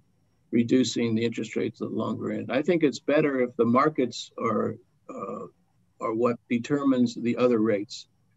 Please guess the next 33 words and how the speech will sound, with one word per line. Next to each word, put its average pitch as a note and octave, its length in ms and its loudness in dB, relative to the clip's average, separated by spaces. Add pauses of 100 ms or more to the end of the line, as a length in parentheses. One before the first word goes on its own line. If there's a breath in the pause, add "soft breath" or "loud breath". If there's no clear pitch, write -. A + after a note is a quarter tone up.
(220)
And A2+ 160 -2
the A#2 140 -2
Fed C3 400 0
focuses A#2+ 680 0
on, A2 400 -4
I B2 120 -6 (100)
think A#2+ 260 -6
it's G#2+ 360 -8
liquidity, B2+ 800 0 (720)
uh, - 100 -12
money B2+ 260 2
demand, A#2+ 400 2
money A2+ 200 -2
supply, A#2 580 2
and A2 440 0
therefore G#2+ 520 0
the, G#2 380 -4
the A2+ 80 -4
short-term G#2 580 -4
rate. F#2+ 220 -10 (140)
I - 40 -20
think - 180 -6
that A2+ 180 -4 (120)
that's G#2+ 220 -6
a G#2+ 40 -8
system A2+ 440 -2
that's G#2+ 200 -2
worked A#2+ 240 -2
well G#2+ 180 0
in G#2+ 60 2
the G2+ 80 -4
past, G#2 480 -8
and G#2 180 -14